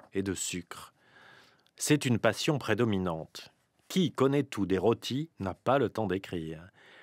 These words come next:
Voilà sans doute pourquoi, en retour, les grands romans parlent peu de cuisine.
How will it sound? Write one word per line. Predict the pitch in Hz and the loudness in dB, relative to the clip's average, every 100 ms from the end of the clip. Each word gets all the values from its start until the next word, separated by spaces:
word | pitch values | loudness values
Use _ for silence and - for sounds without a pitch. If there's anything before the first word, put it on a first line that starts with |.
| - - - | -20 -20 -2
Voilà | 135 180 | 2 2
sans | - 175 | 2 2
doute | 139 123 | 2 0
pourquoi, | - 110 - 165 | -2 -2 2 2
en | 147 | 2
retour, | 98 107 - 135 165 156 - - - - | 2 0 -2 0 0 0 -6 -20 -10 -2
les | 120 | 0
grands | 120 135 | 2 2
romans | 131 135 165 180 | 2 0 0 -2
parlent | 147 127 120 113 | 0 2 4 2
peu | 160 175 | 2 2
de | 117 | 2
cuisine. | - 104 90 87 85 | 0 -4 -6 -8 -12